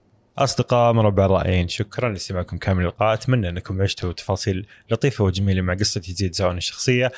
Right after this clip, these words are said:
أو قصتهم مع سكوبير. أتمنى أنه هذه الحلقة حتى تفيد اللي في باله مشروع، اللي بدأ مشروع، اللي خايف يبدأ مشروع،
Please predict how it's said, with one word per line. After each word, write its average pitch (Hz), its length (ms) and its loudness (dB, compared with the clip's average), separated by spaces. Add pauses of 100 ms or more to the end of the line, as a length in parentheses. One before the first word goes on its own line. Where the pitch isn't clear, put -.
(180)
أو 139 80 4
قصتهم 120 420 0
مع 87 120 0
سكوبير. 101 520 2
أتمنى 117 420 0
أنه 92 200 0
هذه 95 80 0
الحلقة 98 320 -2
حتى 113 220 -2
تفيد 120 320 0 (300)
اللي 110 120 4
في - 80 -2
باله 117 220 2
مشروع، 104 540 2
اللي 110 160 0
بدأ 110 260 4
مشروع، 95 440 2
اللي 107 140 0
خايف 110 340 -2
يبدأ 101 180 -4
مشروع، 98 400 0